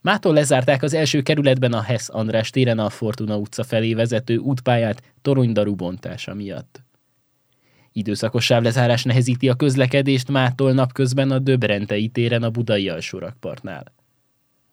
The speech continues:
A várban, az Országház utcában, a Fortuna köz előtt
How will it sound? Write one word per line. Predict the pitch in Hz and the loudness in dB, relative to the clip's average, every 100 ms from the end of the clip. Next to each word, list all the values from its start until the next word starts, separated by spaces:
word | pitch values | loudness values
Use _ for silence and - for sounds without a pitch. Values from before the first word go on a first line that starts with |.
| _ _ _ | _ _ _
A | 117 | 0
várban, | 180 233 190 | 2 2 2
az | 156 135 | 2 0
Országház | 160 127 131 123 127 | -2 2 0 2 2
utcában, | 131 127 139 131 | 0 0 0 2
a | 127 | 0
Fortuna | 123 139 127 131 | 0 -2 0 0
köz | 127 131 | 0 0
előtt | 135 139 139 127 | 2 2 2 0